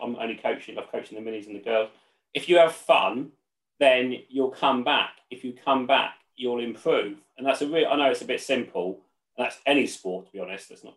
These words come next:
obviously, rugby, you know, it gets harder occasionally, you know, 'cause some children don't like it. But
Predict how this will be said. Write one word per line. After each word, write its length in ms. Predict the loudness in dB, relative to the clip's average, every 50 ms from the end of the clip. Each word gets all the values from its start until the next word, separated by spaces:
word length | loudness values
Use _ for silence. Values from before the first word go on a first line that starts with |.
| _ _ -14
obviously, 260 | -14 -14 -14 -14 -8
rugby, 440 | -8 -8 -8 -6 -10 -10 -10 -12 _ _ _ _ _ _ _ -8
you 100 | -8 -8
know, 60 | -8
it 140 | -8 -8 -8
gets 160 | -8 -6 -2
harder 420 | -2 0 2 2 2 2 0 -4 -6 -12 _ _ _ _ _ _ _ _
occasionally, 380 | -2 -2 -2 -2 -2 -6 -10 -12 -14
you 180 | -14 -12 -12
know, 60 | -12
'cause 120 | -12 -14 -14
some 180 | -12 -14 -12
children 240 | -10 -8 -8 -6 -6
don't 140 | -6 -6 -2
like 280 | 0 0 0 -2 -4 -10
it. 140 | -10 -10 -6 -2
But 200 | -2 -2 -2